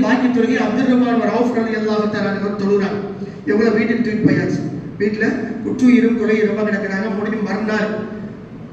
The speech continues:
இப்னு அப்பாஸ், அப்துல்லா இப்னு அப்பாஸ் ரலியல்லாஹு தஆலா வீட்டுல போய் விசாரிக்க போறாங்க. அவங்க வெளியே போயிருந்தாங்களோ என்னமோ, அப்பதான் விசாரிக்க போறாங்க. விசாரிக்க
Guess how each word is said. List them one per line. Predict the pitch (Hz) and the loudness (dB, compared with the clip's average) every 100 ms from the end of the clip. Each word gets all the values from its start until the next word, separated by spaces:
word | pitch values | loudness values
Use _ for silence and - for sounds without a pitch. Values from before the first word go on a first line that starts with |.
| 220 | 2
இப்னு | 269 262 | 6 6
அப்பாஸ், | - - - - | 4 0 -2 -2
அப்துல்லா | - 240 240 220 | -2 0 0 0
இப்னு | 208 202 | 0 0
அப்பாஸ் | 214 214 208 | 0 0 0
ரலியல்லாஹு | 202 196 196 190 | 0 0 -2 -2
தஆலா | 190 220 202 | -2 -2 -2
வீட்டுல | - 196 | 0 2
போய் | - | 2
விசாரிக்க | - - - - - | 2 0 0 0 0
போறாங்க. | - - - - - - 185 | 0 -2 -4 -6 -8 -10 -6
அவங்க | 185 185 | -2 0
வெளியே | 214 226 | 2 4
போயிருந்தாங்களோ | 202 - 196 185 202 | 4 4 4 2 0
என்னமோ, | 196 190 240 - - - | 0 0 0 0 -4 -4
அப்பதான் | 202 214 226 208 | 0 2 4 2
விசாரிக்க | 220 208 196 - | 0 -2 0 0
போறாங்க. | - - - - - | 0 0 -2 -6 -6
விசாரிக்க | 196 - 240 240 | -2 2 4 2